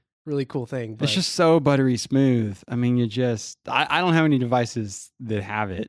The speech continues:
Speaker 2: so, which I'm sorta, sorta happy about. I don't
Speaker 1: Right.
Speaker 2: know.
Speaker 1: Yeah. I mean, when you spend a lot of time every day on a device that does have it, like, like I do with this iPad Pro, then it bec-,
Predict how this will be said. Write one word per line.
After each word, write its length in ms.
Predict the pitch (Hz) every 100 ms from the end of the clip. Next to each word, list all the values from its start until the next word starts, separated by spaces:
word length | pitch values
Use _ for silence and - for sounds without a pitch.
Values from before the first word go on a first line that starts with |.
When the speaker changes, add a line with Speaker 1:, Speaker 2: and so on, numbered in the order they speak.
| _
Speaker 2:
so, 360 | - 107 98 - -
which 160 | 123 113
I'm 320 | 107 107 - _ _ - - _ _ _ _ -
sorta, 580 | - - 165 147 120 127 - _
sorta 320 | - 226 147
happy 320 | 110 101 110
about. 220 | 107 98 175
I 200 | 156 147
don't 140 | 117 87
Speaker 1:
Right. 120 | 110
Speaker 2:
know. 60 | -
Speaker 1:
Yeah. 320 | 156 143 135 180
I 60 |
mean, 280 | 220 262 247
when 160 | 247 240
you 80 |
spend 380 | 226 370 320 302
a 120 | 277
lot 380 | 202 175 180 208
of 100 | 214
time 480 | 202 220 202 208 202
every 280 | 196 196 196
day 420 | 185 190 196 190
on 160 | 165 180
a 80 |
device 380 | 165 156 165 170
that 120 | 151 135
does 220 | 147 165
have 200 | 196 202
it, 260 | 208 190 175 _ 147
like, 220 | 143 131 -
like 180 | 143 139
I 100 | 143
do 160 | 147 151
with 100 | 151
this 120 | 247
iPad 340 | 139 151 135
Pro, 460 | 127 151 143 139 139 -
then 440 | 160 190 208 277 269
it 120 | 208
bec-, 300 | 202 -